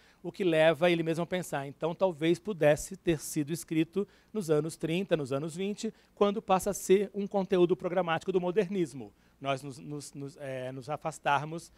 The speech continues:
da literatura, é, portuguesa. Não sei se vocês sabem disso, é uma coisa bem curiosa.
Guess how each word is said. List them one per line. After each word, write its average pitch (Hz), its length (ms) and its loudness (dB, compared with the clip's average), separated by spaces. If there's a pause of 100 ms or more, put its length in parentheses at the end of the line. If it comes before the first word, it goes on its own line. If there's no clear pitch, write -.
(200)
da 147 120 0
literatura, 151 800 2 (320)
é, 151 200 6
portuguesa. 147 640 -2 (320)
Não 127 60 -12
sei 147 100 0
se 139 60 -8
vocês 156 220 -2
sabem 165 260 2
disso, 156 180 -2
é - 20 -4
uma 135 120 -8
coisa 147 160 2
bem 156 160 -8
curiosa. 165 520 -2